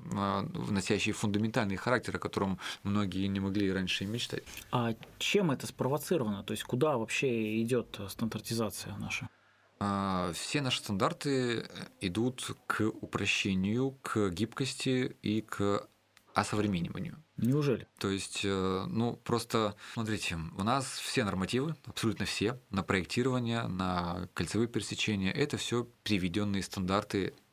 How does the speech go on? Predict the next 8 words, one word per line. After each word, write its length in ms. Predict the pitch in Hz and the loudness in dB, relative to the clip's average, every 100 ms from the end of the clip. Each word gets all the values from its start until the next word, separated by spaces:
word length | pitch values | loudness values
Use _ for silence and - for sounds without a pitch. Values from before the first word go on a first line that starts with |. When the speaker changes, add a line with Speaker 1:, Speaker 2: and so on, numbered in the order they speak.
| _ - | _ -4
Speaker 1:
других 320 | 90 92 90 | -2 0 -2
стран. 340 | - - 165 - - - - - | -2 -2 -2 -8 -14 -12 -14 -14
М, 420 | - - - - - _ _ _ - - - _ _ - | -8 -6 -6 -8 -14 _ _ _ -20 -20 -20 _ _ -8
как 200 | - 107 | 0 0
бы 100 | 101 | 2
ни 140 | 95 92 | 0 0
кричали 460 | 98 92 107 95 85 | -4 -2 2 2 2
про, 500 | - 90 90 87 | 2 2 2 0